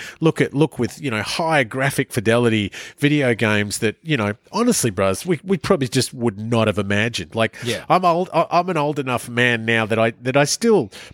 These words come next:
Speaker 1: part of me is looking at games I'm playing going, "Holy crap," you
Speaker 2: Yeah,
Speaker 1: know?
Speaker 2: man. Yeah, well,
Speaker 1: Um,
Speaker 2: precisely.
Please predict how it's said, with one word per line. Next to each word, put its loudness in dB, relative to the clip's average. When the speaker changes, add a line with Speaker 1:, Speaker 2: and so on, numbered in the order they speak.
Speaker 1:
part 2
of -2
me -6
is -4
looking 0
at -6
games 0
I'm -2
playing 0
going, 2
"Holy -2
crap," -4
you -2
Speaker 2:
Yeah, 2
Speaker 1:
know? -4
Speaker 2:
man. -12
Yeah, 2
well, 2
Speaker 1:
Um, -8
Speaker 2:
precisely. -4